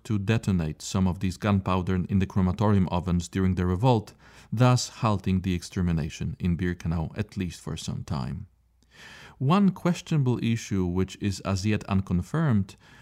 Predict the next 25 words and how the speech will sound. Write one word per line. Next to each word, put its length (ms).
is 200
whether 320
the 200
Sonderkommando 840
prisoners 440
had 160
firearms 800
in 140
their 120
possession. 600
Certain 380
accounts 500
indeed 400
suggest 600
that 160
some 260
of 140
the 60
Sonderkommando 800
prisoners 500
may 240
have 280
possessed 560
such 280
weapons, 500